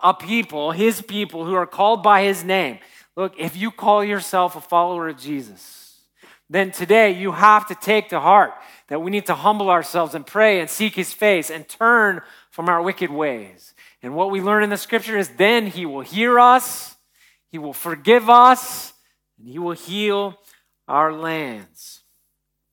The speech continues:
He is the great physician, the only one that can cure, the only one that can repair, the only one that can restore. And that's how he responds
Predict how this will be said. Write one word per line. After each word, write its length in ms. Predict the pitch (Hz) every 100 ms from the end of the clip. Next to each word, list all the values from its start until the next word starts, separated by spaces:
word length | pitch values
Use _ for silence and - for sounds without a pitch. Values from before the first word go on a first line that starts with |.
| _ _ _ _ _
He 200 | _ 151
is 120 | 147
the 80 | 131
great 320 | 120 143 156 156
physician, 540 | 143 156 - 110 92 _ _ _ _ _ _ _ _ _
the 80 | 120
only 300 | 139 156 160
one 260 | 151 151
that 220 | 147 139 -
can 180 | 147
cure, 480 | 127 151 143 107 - _ _ _ _ _ _
the 120 | 131
only 340 | 135 160 170 165
one 240 | 160 156
that 220 | 151 131
can 180 | - 143
repair, 460 | 139 - 120 107 107
the 140 | 117
only 360 | 131 139 139 135
one 600 | 127 131 123 110 104 - _ _ _ _ _ _
that 160 | 123 110
can 200 | 139 120
restore. 760 | 113 - - 127 113 101 92 _
And 140 | 127
that's 300 | 117 160 165
how 220 | 143 131 127
he 180 | 147
responds 840 | 131 117 - 147 135 113 98 90